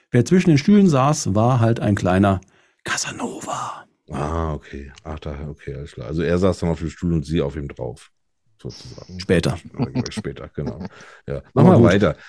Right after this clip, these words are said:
Speaker 2: Mach mal was Schönes. Das war jetzt
Speaker 1: Was Schönes?
Speaker 2: Ja.
Speaker 1: Dann, wisst ihr was? Manchmal hab ich ja echt das Gefühl, dass ihr mir beide, wenn ihr zusammen, äh, jetzt, äh, gegen mich antretet, wollt ihr mir das Wasser abgraben.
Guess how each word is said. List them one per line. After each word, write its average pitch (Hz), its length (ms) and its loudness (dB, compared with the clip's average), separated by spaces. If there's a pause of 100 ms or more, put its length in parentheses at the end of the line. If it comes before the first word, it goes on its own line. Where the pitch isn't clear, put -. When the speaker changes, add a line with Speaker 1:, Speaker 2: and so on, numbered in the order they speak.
(100)
Speaker 2:
Mach 147 100 4
mal 127 160 6
was 95 120 2
Schönes. 82 420 2
Das 85 180 -6
war 90 100 4
jetzt 78 140 -2
Speaker 1:
Was 127 100 2
Schönes? 233 360 4 (280)
Speaker 2:
Ja. 85 160 4
Speaker 1:
Dann, 196 440 4 (300)
wisst 175 200 0
ihr 180 80 4
was? 175 260 0
Manchmal 196 320 4
hab 190 40 2
ich 165 60 0
ja 175 80 2
echt 190 200 0
das 196 120 0
Gefühl, 170 380 4
dass 147 240 2
ihr 143 180 4
mir 135 220 6
beide, 135 420 4
wenn 143 120 6
ihr 139 80 2
zusammen, 147 880 0 (140)
äh, 113 220 4
jetzt, - 420 -2 (180)
äh, 110 220 2
gegen 117 200 4
mich 117 160 2
antretet, 135 400 0
wollt 127 220 2
ihr 139 40 2
mir 131 80 6
das 98 320 0
Wasser 120 360 0
abgraben. 90 800 -4